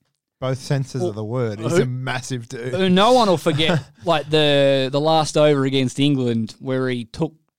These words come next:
Speaker 2: Ben
Speaker 1: Yeah.
Speaker 2: Stokes to the tool shed to
Speaker 1: They, they needed eighteen off the, off the last over, and he did it in four balls.
Speaker 2: Yeah.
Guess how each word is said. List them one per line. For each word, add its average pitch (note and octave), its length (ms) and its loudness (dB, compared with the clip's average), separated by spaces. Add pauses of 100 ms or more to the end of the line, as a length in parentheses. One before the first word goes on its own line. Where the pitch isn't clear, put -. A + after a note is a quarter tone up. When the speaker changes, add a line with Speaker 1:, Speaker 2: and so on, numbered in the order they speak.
Speaker 2:
Ben C#3+ 160 0
Speaker 1:
Yeah. - 40 0
Speaker 2:
Stokes C#3+ 420 0
to C3 60 -10
the A#2+ 120 -10
tool D3+ 260 -2
shed A#2+ 340 -4
to A#2+ 120 0
Speaker 1:
They, G3 160 2
they F#3+ 260 -2
needed G3 340 -2
eighteen F#3 520 -2
off E3+ 240 -4
the, D3 360 -6
off - 220 -10
the D#3+ 100 -4
last D#3 380 0
over, D#3 300 -2
and D3+ 80 -4
he D3 80 -4
did D#3 180 -10
it D3+ 80 -8
in D3+ 160 -4
four E3 320 -2
balls. F#3 480 -4
Speaker 2:
Yeah. F3+ 160 4